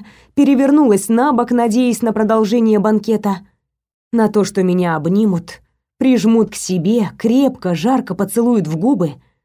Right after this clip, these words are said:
возможно, прошепчут с просонья какую-нибудь глупость, и я отвечу. И на поцелуй, и на глупость. Физические упражнения с утра пораньше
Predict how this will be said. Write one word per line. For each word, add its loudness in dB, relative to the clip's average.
возможно, 0
прошепчут -4
с -18
просонья -2
какую-нибудь -2
глупость, -4
и -2
я 2
отвечу. -8
И 4
на 2
поцелуй, -2
и 2
на 2
глупость. -8
Физические 0
упражнения 0
с -6
утра -2
пораньше -2